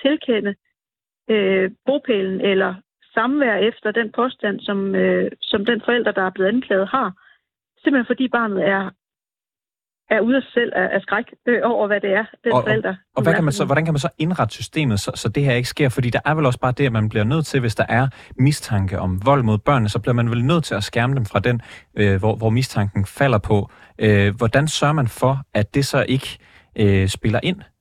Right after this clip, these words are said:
Speaker 2: når, når, hvad kan man sige, det hele skal fordeles til sidst?
Speaker 1: Ja, og det er jo et rigtig godt spørgsmål, fordi det er lige præcis der, hvor, hvor systemet har rigtig svært ved at håndtere de her, øh, familier. De muligheder, vi har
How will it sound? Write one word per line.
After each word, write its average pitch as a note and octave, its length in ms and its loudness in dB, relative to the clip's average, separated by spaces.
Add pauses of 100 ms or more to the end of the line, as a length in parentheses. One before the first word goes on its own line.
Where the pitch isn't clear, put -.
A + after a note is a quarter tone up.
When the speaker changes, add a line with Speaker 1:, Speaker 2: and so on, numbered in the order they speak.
(100)
Speaker 2:
når, G2 400 2
når, G2 300 2 (260)
hvad A2 100 2
kan G#2+ 100 0
man G#2 40 0 (120)
sige, A2+ 220 0 (100)
det G#2+ 120 2
hele A#2 180 -2
skal A2+ 180 -2
fordeles A2 400 -2
til - 120 -16
sidst? - 260 -8 (1000)
Speaker 1:
Ja, A#3 140 6 (500)
og - 100 2
det - 20 4
er C#4 80 4
jo - 20 2
et C#4+ 120 2
rigtig D#4+ 160 -2
godt D4+ 200 0
spørgsmål, C#4+ 480 0
fordi C4 140 -2
det C#4 120 0
er C4+ 140 2
lige F4+ 120 0
præcis D4+ 340 0
der, D#4 180 2
hvor, B3 320 -4
hvor A#3+ 140 -2
systemet B3 500 0
har C4 220 0
rigtig - 320 -6
svært C4+ 340 0
ved A3+ 80 0
at A3 120 -2
håndtere A#3 460 -2
de A3+ 120 -6
her, G#3+ 120 0 (200)
øh, G3+ 180 2
familier. A#3+ 360 0 (1040)
De D#4+ 100 4
muligheder, D4+ 640 2
vi G#3+ 140 -4
har A#3 360 -2